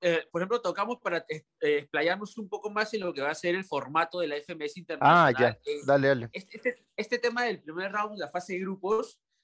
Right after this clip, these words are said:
Speaker 1: que, eh, que es este, el Incremental Mode,
Speaker 2: Ujú.
Speaker 1: noventa segundos, que tienes treinta de Easy, treinta de Hard y tres de,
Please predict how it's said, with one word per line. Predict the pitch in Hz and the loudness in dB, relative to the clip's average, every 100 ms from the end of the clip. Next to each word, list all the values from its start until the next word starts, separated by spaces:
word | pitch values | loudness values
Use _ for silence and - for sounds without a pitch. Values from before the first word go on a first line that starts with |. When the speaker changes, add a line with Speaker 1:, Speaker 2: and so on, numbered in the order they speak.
| _ - | _ 2
Speaker 1:
que, | 147 131 127 117 | 4 4 0 -2
eh, | 131 127 123 123 120 117 _ - _ _ - - _ _ - | -2 -2 -2 -2 -2 -4 _ -20 _ _ -20 -20 _ _ -2
que | 139 139 147 | 2 4 4
es | 160 180 | 2 -4
este, | 175 - 175 143 135 123 120 120 113 _ | -12 -8 0 0 0 -4 -4 -6 -8 _
el | 131 135 | -8 -6
Incremental | 139 131 131 160 170 165 | -6 -6 -4 -2 -2 0
Mode, | 165 214 _ _ _ _ _ - | 0 -2 _ _ _ _ _ -4
Speaker 2:
Ujú. | 135 139 | 0 2
Speaker 1:
noventa | 160 156 180 202 | 4 2 2 0
segundos, | 190 160 185 185 226 - | 0 -2 -2 -6 -12 -8
que | 143 | -6
tienes | 160 185 - | -4 -6 -6
treinta | 185 185 185 | -4 -2 0
de | 180 | 0
Easy, | 196 190 208 185 | -2 -6 -10 -4
treinta | 175 180 | -4 0
de | 165 180 | 0 2
Hard | 190 208 | 0 0
y | 135 | -6
tres | - 165 160 | -6 -6 -6
de, | 143 | -12